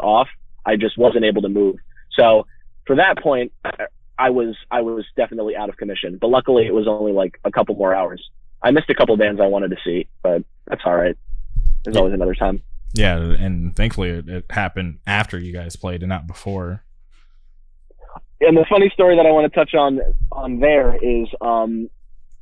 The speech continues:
Speaker 1: F Y A two thousand nineteen, I broke my foot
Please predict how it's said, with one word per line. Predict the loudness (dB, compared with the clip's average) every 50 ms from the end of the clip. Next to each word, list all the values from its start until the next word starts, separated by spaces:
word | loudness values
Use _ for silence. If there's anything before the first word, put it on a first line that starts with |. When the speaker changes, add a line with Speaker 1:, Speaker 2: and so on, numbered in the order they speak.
| -6 -2
Speaker 1:
F | -2 -2 0 2
Y | 2 4 4
A | 2 0 -2
two | -4 -6 -2
thousand | -2 -2 -2 -2 -6 -4
nineteen, | -4 -4 -4 -6 -8 -8 -8 -8 -8 -10 -10 -12 -10 -6
I | -2 -2 -2 0 0 -4 -4 -4 -12 _ -20 -20 -20 _ -20 _ _ -4
broke | 0 2 4 4 2 0 -4 -16 -20 -16 _
my | -16 -14 -10 -10 -12 -12 -12 -20 -4 0
foot | 2 2 2 0